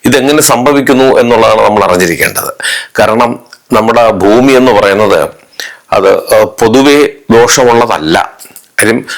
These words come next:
ഭൂമി ഉണ്ടായപ്പോൾ മുതൽ അതിന് യാതൊരു ദോഷങ്ങളും ഇല്ല. നമുക്ക് താമസിക്കാൻ പറ്റുന്ന വിധത്തിലുള്ള, അതായത്, ആ, നമുക്ക് നല്ല വെള്ളവും നല്ല വായു സഞ്ചാരവും ഒക്കെ കിട്ടുന്ന സ്ഥലമാണെങ്കിൽ അവിടെ നമുക്ക് മനുഷ്യന് താമസിക്കാം, ഉൾക്കാട്ടിലാണെങ്കിൽ പോലും താമസിക്കാം.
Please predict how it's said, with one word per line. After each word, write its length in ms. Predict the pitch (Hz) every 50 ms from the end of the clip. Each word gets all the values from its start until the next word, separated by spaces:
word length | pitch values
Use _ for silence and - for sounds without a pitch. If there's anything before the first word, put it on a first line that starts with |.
| - - -
ഭൂമി 280 | - 98 113 123 131 135
ഉണ്ടായപ്പോൾ 540 | 117 110 107 110 120 123 127 127 139 139 131
മുതൽ 280 | 113 104 107 101 92
അതിന് 320 | 92 - - 110 120 120 120
യാതൊരു 400 | 117 113 110 110 110 123 139 156
ദോഷങ്ങളും 560 | 131 113 104 104 - - 123 117 117 113 110
ഇല്ല. 240 | 95 82 90 - -
നമുക്ക് 380 | 113 110 107 104 - 131 127 113 - - - - - - - _ -
താമസിക്കാൻ 640 | 120 113 117 123 117 - - 123 113 123 120 - - -
പറ്റുന്ന 340 | 120 - - 127 120 127 127
വിധത്തിലുള്ള, 600 | 113 110 110 117 - - 120 117 107 107 107 107
അതായത്, 500 | - - 113 113 110 110 110 110 131 147 143 - - - - - - - _ - 117
ആ, 20 | 113 110 110 113 107 104 107 104
നമുക്ക് 500 | 110 107 98 - 123 117 110 110 107 107 113 113
നല്ല 300 | 110 107 113 113 107 101
വെള്ളവും 580 | 110 110 110 107 107 107 113 117 113 98 - - - - -
നല്ല 200 | 107 101 101 110
വായു 380 | 107 107 110 107 110 110 110 107
സഞ്ചാരവും 460 | - - 110 107 101 110 107 110 110
ഒക്കെ 140 | - 110 95 -
കിട്ടുന്ന 380 | 107 92 - 113 107 113 110
സ്ഥലമാണെങ്കിൽ 720 | 107 - - - 98 - 113 110 107 104 107 110 107 120 117
അവിടെ 320 | 127 143 147 147 175 214 214
നമുക്ക് 260 | 185 156 135 127 135
മനുഷ്യന് 400 | 117 117 120 - 113 104 101 92
താമസിക്കാം, 500 | 90 95 98 92 - - 92 80 78 - - - - - - - - -
ഉൾക്കാട്ടിലാണെങ്കിൽ 680 | - 131 120 117 117 117 117 120 120 117 113 117 117 113
പോലും 280 | 101 90 101 120 160 175
താമസിക്കാം. 520 | - 87 76 78 82 - - - - -